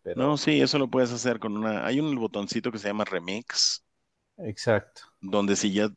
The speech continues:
Speaker 2: o sea, porque hay mucho estos letreros, de hecho, no sé si han visto, pero también hay unos posts en la misma comunidad de Ideogram diciendo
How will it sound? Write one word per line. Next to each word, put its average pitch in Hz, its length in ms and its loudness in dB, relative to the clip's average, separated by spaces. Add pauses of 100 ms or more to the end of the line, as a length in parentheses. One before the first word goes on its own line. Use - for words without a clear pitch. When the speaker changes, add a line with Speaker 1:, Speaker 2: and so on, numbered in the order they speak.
Speaker 2:
o 104 120 -4
sea, 101 220 2
porque 110 360 0
hay 117 120 6
mucho 139 320 6
estos 127 240 0
letreros, 104 540 4
de 104 100 2
hecho, 113 320 0 (420)
no 110 120 -2
sé 120 140 0
si 123 80 0
han 117 100 2
visto, 107 280 0
pero 95 160 -2
también 104 280 0
hay 110 160 2
unos 107 200 0
posts 101 420 0
en 98 80 0
la 90 80 -2
misma 92 320 -2
comunidad 87 380 0
de 90 180 4
Ideogram 87 440 2
diciendo 85 560 -2